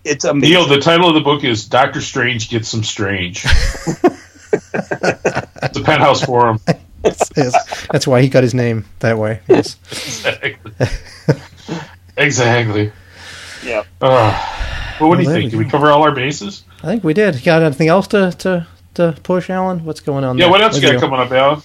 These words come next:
Speaker 2: Doing some
Speaker 1: Yeah.
Speaker 2: record
Speaker 3: Any, any
Speaker 2: breakdowns?
Speaker 3: shows coming up apart from T one? What's going on?
Speaker 1: No, uh, no, I think T one's the, the, the next thing. I, I will tell you, and, and Tom, I don't know if you got this, but I got an advanced copy of the New Territories.
Speaker 2: I did, yeah, it's real good.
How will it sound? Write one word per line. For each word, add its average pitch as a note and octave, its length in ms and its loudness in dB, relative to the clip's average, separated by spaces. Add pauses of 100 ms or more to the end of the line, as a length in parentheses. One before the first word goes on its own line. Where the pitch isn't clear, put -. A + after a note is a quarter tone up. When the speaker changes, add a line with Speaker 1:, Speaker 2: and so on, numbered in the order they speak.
(160)
Speaker 2:
Doing D3 180 -2
some E3+ 140 -4
Speaker 1:
Yeah. D3+ 80 2
Speaker 2:
record D#3+ 120 0
Speaker 3:
Any, F#3+ 180 6
any F3+ 180 4
Speaker 2:
breakdowns? E3+ 140 4
Speaker 3:
shows F#3 280 6
coming F#3+ 260 0
up F#3 140 2
apart F3 280 2
from F3+ 100 -4
T F3 180 -4
one? F3 280 -2
What's D#3 140 -8
going D3 240 -6
on? C3 160 -4 (920)
Speaker 1:
No, A#3 160 0
uh, A3 440 6
no, B3+ 180 -4
I C4 80 -2
think D4 260 -16
T C4 160 -12
one's G#3+ 360 -10
the, D#3 200 -8 (140)
the, - 180 -16 (120)
the C#3+ 100 -10
next F3 240 -6
thing. E3+ 140 -14
I, D3+ 180 2 (140)
I D#3+ 140 4
will G#3 200 2
tell C#3+ 200 -8
you, C3 200 -4
and, B2+ 160 -14 (100)
and B2+ 140 -12
Tom, E3 240 -4
I E3 80 0
don't F#3 100 -2
know D#3+ 80 -6
if C#3 120 -12
you E3 100 -12
got C3 300 0
this, B2 220 -12
but B2+ 140 -14
I D3+ 180 0
got D3+ 180 0
an C#3 100 -6
advanced C3 420 -6
copy C3+ 360 -2
of A2+ 100 -6
the A2+ 60 -20
New A#2+ 160 -10
Territories. D3 800 -2 (600)
Speaker 2:
I B2 160 4
did, C3 360 4
yeah, A#2 200 6
it's A2 140 -2
real B2 180 0
good. A2+ 260 0